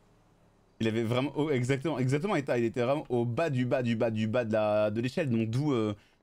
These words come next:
d'où il se prend des coups de presse comme ça, c'est bon, frère, tu vois. Euh, combien faire encore, j'ai perdu le compte ? Bah là, on est tellement bien parti qu'il va en falloir en faire encore, euh, vingt, hein, je pense, là, euh, Chronos.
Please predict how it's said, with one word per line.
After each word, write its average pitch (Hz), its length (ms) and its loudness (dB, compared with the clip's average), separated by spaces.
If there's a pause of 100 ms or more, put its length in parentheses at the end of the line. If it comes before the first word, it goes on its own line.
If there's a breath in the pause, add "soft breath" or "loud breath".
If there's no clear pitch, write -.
d'où 123 100 0
il 156 40 0
se - 60 -18
prend 131 120 -4
des 117 80 2
coups 117 140 -6
de - 40 -20
presse 127 180 -2
comme 127 120 -4
ça, 131 100 -2
c'est 120 120 -4
bon, 123 100 0
frère, 98 180 -6
tu 123 100 -6
vois. 120 120 -6 (580)
Euh, 110 160 2
combien 170 240 -2
faire 185 160 0
encore, 156 160 -2
j'ai 139 60 -6
perdu 151 160 -2
le 147 60 -2
compte ? 151 180 -2
Bah 156 160 2
là, 170 120 2
on 175 60 0
est 143 100 2
tellement 170 260 -2
bien 175 120 0
parti 165 320 -6
qu'il 170 120 -6
va 151 40 2
en 143 80 0
falloir 147 220 0
en - 20 -2
faire 143 220 -2
encore, 143 320 0
euh, 143 560 2
vingt, 214 280 -2
hein, 208 40 -8 (180)
je 131 160 0
pense, 143 300 -6
là, 135 280 0
euh, 123 220 -2
Chronos. 131 400 -6